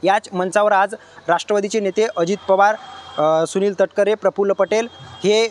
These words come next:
नागरिकांना संबोधित करणार आहेत. अ, ह्या यात्रेचे आयोजन आज तुमसर इथं करण्यात आले असून तुमसर मतदारसंघ हा पारंपरिक भाजपचा मतदारसंघ आहे. मात्र आता अजित पवार गटाचे जे आमदार आहेत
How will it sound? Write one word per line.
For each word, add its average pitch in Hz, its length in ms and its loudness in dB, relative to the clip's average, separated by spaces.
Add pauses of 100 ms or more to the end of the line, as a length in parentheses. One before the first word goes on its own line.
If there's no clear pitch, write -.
(140)
नागरिकांना 202 480 0
संबोधित 208 540 -2
करणार 196 240 2
आहेत. 202 220 0 (460)
अ, 160 40 0
ह्या 170 420 2
यात्रेचे 220 560 0 (420)
आयोजन 208 360 2
आज 220 100 0
तुमसर 214 340 -2
इथं 220 140 -2
करण्यात 208 300 0
आले 208 140 0
असून 226 240 -2 (600)
तुमसर 240 360 2 (160)
मतदारसंघ 220 580 0 (400)
हा 196 120 2
पारंपरिक 226 540 2
भाजपचा 226 500 0
मतदारसंघ 214 500 0
आहे. 208 260 0 (360)
मात्र 226 360 2 (320)
आता 226 280 2 (120)
अजित 202 280 -2
पवार 233 240 4
गटाचे 226 440 0
जे 220 200 0
आमदार 202 360 2
आहेत 214 200 2